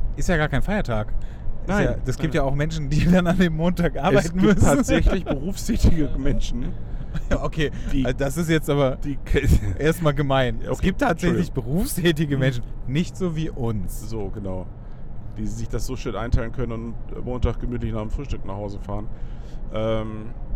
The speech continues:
Speaker 2: gut, es könnte natürlich sein, dass der eine oder andere sich einen Brück-, Brückentag gebastelt hat, ne?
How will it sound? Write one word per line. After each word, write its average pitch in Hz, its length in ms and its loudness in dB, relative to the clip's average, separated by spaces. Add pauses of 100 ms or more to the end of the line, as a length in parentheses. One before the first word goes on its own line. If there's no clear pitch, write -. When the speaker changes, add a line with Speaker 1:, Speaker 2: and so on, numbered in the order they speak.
(380)
Speaker 2:
gut, 143 160 -2
es 117 140 -4
könnte 143 200 -2
natürlich 120 260 -4
sein, 117 160 -2
dass 110 120 -2
der 107 100 -2
eine 117 140 -4
oder 107 140 -4
andere 110 200 -4
sich 101 120 -6
einen 104 100 -6
Brück-, - 280 -6
Brückentag 104 400 -2
gebastelt 98 520 -4
hat, 92 200 -4
ne? 101 80 -6